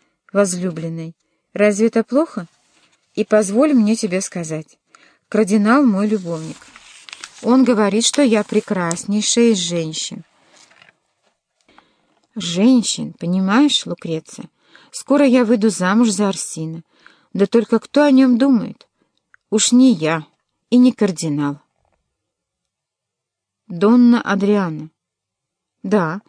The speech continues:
в самом деле. Вот почему она довольна, что я доставляю удовольствие кардиналу. И моя семья довольна, Лукреция». «Довольна. Как же это может быть, когда ты собираешься выйти за Орсина замуж?»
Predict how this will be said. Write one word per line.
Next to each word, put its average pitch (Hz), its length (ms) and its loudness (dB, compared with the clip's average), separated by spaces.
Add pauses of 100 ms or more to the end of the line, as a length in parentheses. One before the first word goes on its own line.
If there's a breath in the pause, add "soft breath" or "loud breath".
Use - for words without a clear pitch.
(140)
в - 60 -16
самом 185 400 -4
деле. 208 300 -2 (320 soft breath)
Вот 180 280 -4
почему 285 360 2
она 202 180 2
довольна, 165 520 -4
что - 180 -8
я 180 280 -2
доставляю 175 600 -4
удовольствие 170 520 -4
кардиналу. 156 680 -8 (420)
И 196 100 -2
моя 170 260 0
семья 165 400 -4
довольна, 196 600 -2 (160)
Лукреция». 180 680 -8 (1800)
«Довольна. 160 640 -4 (380)
Как 254 180 2
же 233 120 2
это 240 140 0
может 220 340 2
быть, 240 220 -2
когда 196 280 -2
ты 202 80 -8
собираешься 196 560 -2
выйти 202 260 -2
за 190 180 -2
Орсина 208 400 -2
замуж?» 190 540 -8